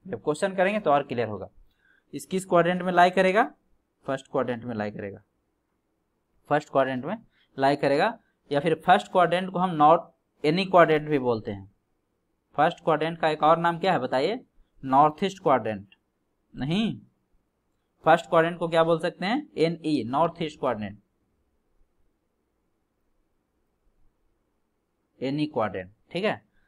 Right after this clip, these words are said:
सेकंड देखिए एसी, एसी देखिए किससे निकट होगा, है ना। ये साउथ से इसको अगर मेजर करें तो निकट होगा। जैसे देखिए ये हो गया,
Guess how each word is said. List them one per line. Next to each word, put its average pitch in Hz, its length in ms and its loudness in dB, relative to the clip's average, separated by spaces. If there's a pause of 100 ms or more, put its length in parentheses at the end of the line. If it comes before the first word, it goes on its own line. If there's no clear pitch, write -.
(180)
सेकंड 180 380 -2
देखिए 175 300 -4
एसी, 143 360 -2 (500)
एसी 160 280 0
देखिए 190 300 0
किससे 170 420 -2 (180)
निकट 175 360 -2
होगा, 117 260 0 (560)
है 156 60 0
ना। 185 220 -2 (400)
ये 147 80 2
साउथ 180 400 6
से 196 200 -2
इसको 196 180 -2
अगर 175 180 2
मेजर 165 320 0
करें 165 300 0
तो 196 100 -2
निकट 160 340 -2
होगा। 117 180 -2
जैसे 113 220 -8
देखिए 131 260 -10 (2250)
ये 180 120 -10
हो 156 160 2
गया, 165 200 -2